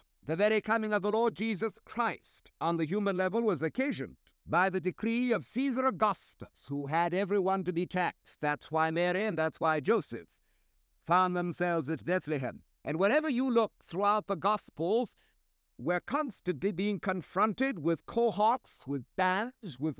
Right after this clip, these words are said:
legions, with centurions, with soldiers, with the Roman army. And it's a very interesting study, in fact, very fascinating,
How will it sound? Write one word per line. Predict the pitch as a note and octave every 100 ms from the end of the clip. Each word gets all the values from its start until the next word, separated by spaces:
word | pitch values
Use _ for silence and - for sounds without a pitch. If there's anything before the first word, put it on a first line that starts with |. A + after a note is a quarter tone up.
| G2+
legions, | F3+ G#3+ C#3+ A3+ C4 B3 - _ _ _ _ _ -
with | E3+ -
centurions, | E3+ D#3+ - A#3 A#3+ B3 C4 G3+ - -
with | F3+ G#3+
soldiers, | - D#4 C4+ C#3 C3 - - - - _ _ _ _ -
with | G#3
the | F3
Roman | F3+ G#3+ G#3+ G#3
army. | G#3+ G3+ D3+ - _ _ _
And | - G#3+
it's | G#3+
a |
very | F#3+ D4+ D4
interesting | C4+ D#4 - F#3 - E3+ E3+
study, | - - C4+ D3 A#2+ -
in | E3
fact, | - G#3 D3+
very | G#3 B3+
fascinating, | - A#3 C#4+ - D3+ B2+ A#2 C#3+ A3+